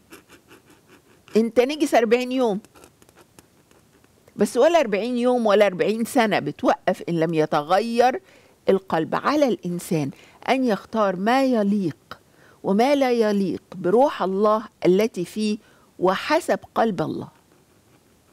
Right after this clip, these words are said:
زي موضوع الخمرة ده، زي مثلا ما الإسلام فصل بين الجنسين، فظهر الشدو-، الشذوذ والاعتقاءات الجنسية وزنا المحارم وغيره.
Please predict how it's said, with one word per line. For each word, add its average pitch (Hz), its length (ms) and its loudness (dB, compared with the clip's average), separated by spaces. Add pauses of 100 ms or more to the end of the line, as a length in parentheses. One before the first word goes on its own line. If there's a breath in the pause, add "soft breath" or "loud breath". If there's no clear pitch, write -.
(1800 soft breath)
زي 254 380 2 (100)
موضوع 220 360 0
الخمرة 339 420 0
ده، 359 260 0 (200)
زي 311 280 0
مثلا 233 280 0
ما 233 140 0
الإسلام 262 400 -2
فصل 254 320 0
بين 240 220 -2
الجنسين، 226 560 -2 (320 soft breath)
فظهر 240 440 0
الشدو-، 202 720 -2
الشذوذ 196 560 0
والاعتقاءات 175 1500 0
الجنسية 196 880 0
وزنا 190 380 0
المحارم 196 720 -2 (380 loud breath)
وغيره. 202 420 2